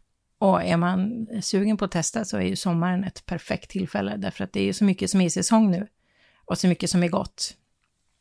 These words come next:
Och dessutom så har man ju kanske särskilt den här sommaren lite mer tid att lägga på matlagningen, och då kan man experimentera med saker som man inte har vågat testa förut och kanske som kräver lite tid och ansträngning.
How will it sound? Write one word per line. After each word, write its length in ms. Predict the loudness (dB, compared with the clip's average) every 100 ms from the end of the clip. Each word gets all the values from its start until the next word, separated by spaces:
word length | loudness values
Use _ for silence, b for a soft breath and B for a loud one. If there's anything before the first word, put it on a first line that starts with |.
| -8
Och 140 | 0 6
dessutom 440 | 6 6 2 2
så 120 | 2
har 200 | 2 2
man 300 | 2 0 0
ju 360 | -2 -2 -4 -6 -14 -20 b b b b b b _ -20 _ _ 2
kanske 440 | 4 4 4 2
särskilt 480 | 4 4 4 2 4
den 100 | 4
här 60 |
sommaren 440 | 4 4 2 2 2
lite 180 | 2 2
mer 140 | 0
tid 320 | 0 -4 -4 -12 -2
att 80 |
lägga 240 | 0 2 2
på 100 | 4
matlagningen, 680 | 2 4 2 2 -2 -2 -2
och 60 |
då 140 | -2 -2
kan 160 | 0
man 140 | 0 0
experimentera 640 | -4 0 0 0 0 -2
med 120 | -2
saker 280 | -2 -6 -6
som 140 | -4
man 120 | -2 -2
inte 220 | -2 -4
har 380 | -2 -4 -6 -12 _ b b b
vågat 320 | 2 4 4 0
testa 280 | -2 -4
förut 420 | -2 0 0 -2 -6
och 100 | -2
kanske 260 | -2 -2
som 140 | -4 0
kräver 260 | 0 0
lite 200 | -2 -4
tid 280 | -2 -2 2
och 60 | 0
ansträngning. 600 | 0 -4 -4 -2 -4